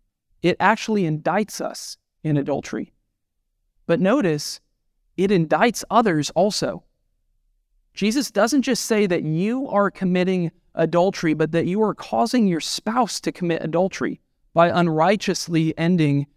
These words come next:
your marriage. Jesus does know that a spouse's sexual immorality can legitimate, can be a legitimate grounds for divorce, and Paul mentions abandonment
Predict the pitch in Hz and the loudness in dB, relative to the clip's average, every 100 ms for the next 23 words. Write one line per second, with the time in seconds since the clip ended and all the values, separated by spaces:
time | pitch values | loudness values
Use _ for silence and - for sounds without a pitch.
0 | _ 156 151 156 165 143 156 - _ _ | _ -2 0 2 2 -2 -4 -12 _ _
1 | _ _ _ _ _ _ _ _ _ _ | _ _ _ _ _ _ _ _ _ _
2 | _ - 208 247 254 - - 185 214 226 | _ -4 0 0 -2 -4 -2 2 2 2
3 | 202 196 196 170 165 - 180 185 165 156 | 0 0 0 -2 -2 -4 -2 -2 -2 -8
4 | - 190 - 196 185 - 170 160 156 165 | -2 -2 0 -2 0 0 -2 0 2 4
5 | 170 156 143 - 160 156 151 - 180 196 | 4 2 0 -2 -2 -2 -4 0 0 2
6 | 180 170 - _ _ _ 190 180 196 175 | 2 0 -2 _ _ _ -2 2 2 2
7 | 160 151 185 208 196 170 165 160 147 - | 0 -2 0 0 0 0 0 0 -2 -6
8 | - _ _ - 170 160 151 151 143 - | -14 _ _ -2 0 0 -2 -4 -4 -2
9 | 165 - 202 202 196 - _ - 175 180 | -4 0 2 4 2 -2 _ 0 2 2
10 | 185 160 165 147 160 196 170 165 151 | 0 0 0 2 4 4 4 2 0